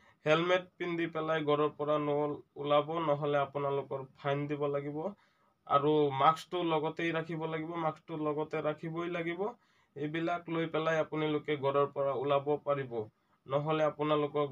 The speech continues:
জৰিমনা ভৰিব লাগিব। আপোনালোকৰ যদি কাগজ পত্ৰ ঠিক থাকে, তে আপোনালোকে ঘৰৰ পৰা ওলাব, নহ'লে নোলাব,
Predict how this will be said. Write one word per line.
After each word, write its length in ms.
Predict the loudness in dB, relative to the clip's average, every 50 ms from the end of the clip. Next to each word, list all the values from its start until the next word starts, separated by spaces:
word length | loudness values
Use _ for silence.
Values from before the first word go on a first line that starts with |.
| -2 -4
জৰিমনা 460 | -2 -2 0 0 0 0 2 2 2 0 0 -4 -8 _ -8 -4
ভৰিব 200 | -2 -2 -2 -2 -2 -2 -4
লাগিব। 200 | -4 -6 -6 -8 -8 -8 -6
আপোনালোকৰ 560 | -4 -2 0 2 2 2 0 0 0 -2 -2 -2
যদি 160 | -4 -4 -6 -4 -2 -2
কাগজ 260 | -2 0 -2 -6 -8 -8 -10
পত্ৰ 320 | -12 -12 -10 -8 -8 -8 -6 -6 -6
ঠিক 160 | -8 -10 -10 _ -10
থাকে, 280 | -10 -8 -6 -4 -4 -4 -4 -6 _ _ _ _ _ -4 0
তে 40 | 2 2
আপোনালোকে 580 | 2 2 -2 -2 -2 -2 -2 -4 -4 -4 -4 0 0
ঘৰৰ 240 | 2 2 2 0 0 -2
পৰা 180 | -2 0 2 2 2 2
ওলাব, 280 | 0 0 -2 -2 -2 -4 -4 -4 -2
নহ'লে 340 | -4 -4 -4 -2 -2 -2 0 0
নোলাব, 480 | -2 -4 -4 -4 -4 -4 -4 -4 -6